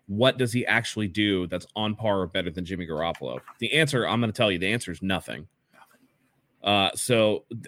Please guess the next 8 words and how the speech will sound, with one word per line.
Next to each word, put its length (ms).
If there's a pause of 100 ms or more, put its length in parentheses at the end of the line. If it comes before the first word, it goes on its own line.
that 360
report, 580 (240)
that 160
report, 320
again, 520 (280)
did 300
nobody 440
learn 280